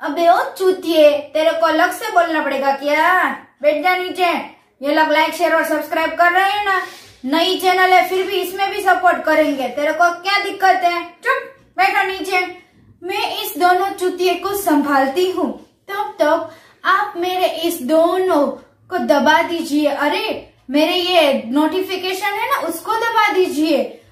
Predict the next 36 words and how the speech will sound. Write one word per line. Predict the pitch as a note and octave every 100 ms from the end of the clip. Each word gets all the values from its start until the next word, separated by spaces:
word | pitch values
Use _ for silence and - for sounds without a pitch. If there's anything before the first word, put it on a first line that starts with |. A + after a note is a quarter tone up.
| -
हर | D4 G4 G#4+ G#4+
बार | F4+ F#4+
आप | F#4+ G4 F#4
मेरे | F#4 F4+
video | D#4+ C#4+ E4
देखना। | D4 C#4 C#4+ D#4 D#4
हाँ, | D4 D4+ A4+ B4+
नि-, | F#4+ F#4+ - C#4+
हिंदी | D4+ E4+ F4+ D#4+
नॉनवेज | E4 E4+ D#4+
jokes | C#4+ F#4+ -
channel | D#4 D#4 D#4
को | A#4 D5
subscribe | - D#4+ E4 E4+ D#4 -
कर | D4 C#4+
दीजिए। | C4+ C#4 A3 C4 A#3 - _ -
चलो | D4+ D#4+ D4+ - - - -
अब | C4+
बहुत | C#4+ F4+ - B4+ B4+
बकचोदी | F4+ F#4+ - E4+ D#4 D#4
हो | E4 D4
गई, | C#4 C#4 B3+ A#3 - _ _ _
अब | E4+ F4+
हम | G4 F#4
करते | E4 D#4 D#4
हैं | F#4+ A#4+ B4
नॉनवेज | F4 F4 E4+
jokes | - D4+ D4+ -
की | G#4+ C5+
शुरुआत। | - F4 E4+ D4 B3 F#3+ - - _ _ _ _ _ _ _ _ _ _ _ -
एक | E4+ F#4 - D#4+
बार | C#4+ C#4 D4 - - _ A#3+
दोनों | A3+ D#4+ F4+ G#4+ C4+
बड़े | D4 G4+ A4
बड़े | D#4+ D#4
बोबले | A#3+ B3+ E4 D#4+ C#4+ -